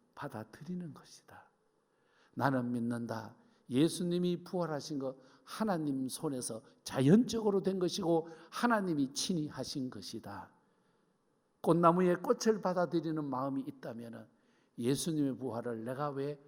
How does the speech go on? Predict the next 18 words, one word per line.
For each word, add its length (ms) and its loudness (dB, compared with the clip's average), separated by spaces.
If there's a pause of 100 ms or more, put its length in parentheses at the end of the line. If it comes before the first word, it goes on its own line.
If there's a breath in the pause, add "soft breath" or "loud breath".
받아들일 560 -8
수 200 -12
없겠느냐." 760 -16 (580)
콜린스는 880 -2 (260)
제자와 480 2
주변 300 -2
사람들에게 920 -6 (400 soft breath)
이런 420 2
부활의 460 -2
주님을 400 -2
고백하고 800 -4 (540 soft breath)
감동을 600 -2
주었다기에 840 -12 (720)
저도 320 -4
생각했습니다. 1040 -10 (680 soft breath)
이렇게 440 6
훌륭한 520 4
사람이 640 0